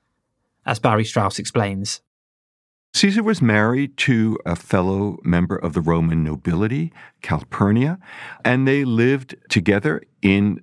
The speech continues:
Speaker 2: the official residence of the Pontifex Maximus, an office to which Caesar had been elected earlier on. But Caesar was famous as a ladies' man,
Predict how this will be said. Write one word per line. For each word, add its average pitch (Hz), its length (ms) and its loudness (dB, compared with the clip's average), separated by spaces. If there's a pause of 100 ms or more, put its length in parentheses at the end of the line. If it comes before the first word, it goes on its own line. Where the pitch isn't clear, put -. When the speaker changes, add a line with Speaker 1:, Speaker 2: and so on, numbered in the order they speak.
Speaker 2:
the 87 380 0
official 117 480 0
residence 87 880 -2 (300)
of 87 460 0
the 101 80 2
Pontifex 95 720 -2
Maximus, - 800 -4
an 87 180 2
office 87 380 -2
to - 100 -10
which 82 260 -4
Caesar 80 400 -2 (360)
had 85 260 0
been 80 340 0
elected 85 800 -2 (200)
earlier 87 500 0
on. 82 460 0 (680)
But 196 140 0
Caesar 240 680 2
was 127 500 2
famous 117 480 2 (140)
as 90 360 2
a 87 360 2
ladies' 90 720 0
man, 82 580 0